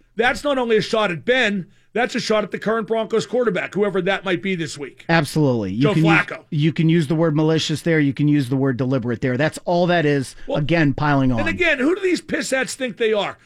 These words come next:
Speaker 1: When Emmanuel Sanders retires, he'll be forgotten about in a year.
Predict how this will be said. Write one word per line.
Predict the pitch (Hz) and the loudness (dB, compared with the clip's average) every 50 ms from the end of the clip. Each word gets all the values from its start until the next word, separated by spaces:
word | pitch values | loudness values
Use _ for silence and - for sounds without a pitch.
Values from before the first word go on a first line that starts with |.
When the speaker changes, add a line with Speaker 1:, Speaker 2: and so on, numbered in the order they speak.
| _ _ _ _ _ _ - 254 240 - - | _ _ _ _ _ _ -6 -4 -4 -6 -4
Speaker 1:
When | 247 277 262 254 | -4 -2 0 0
Emmanuel | 240 254 294 330 370 381 339 277 | 2 2 2 0 0 0 -2 -2
Sanders | - 302 302 302 302 262 180 | -2 -2 -2 -2 -2 -2 -2
retires, | 254 233 - - 220 220 233 247 247 247 208 - - _ _ - | -4 -6 -4 -4 -2 0 0 0 0 0 -2 -4 -10 _ _ -4
he'll | 214 254 | -2 0
be | 285 269 | 0 0
forgotten | - - 247 202 226 226 233 220 - | 0 -2 -2 -2 -2 -2 -2 -2 -4
about | 220 208 214 214 214 | -4 -2 0 0 0
in | 208 196 | 0 -2
a | 185 | -2
year. | 165 156 143 120 - - | -2 -4 -6 -8 -12 -20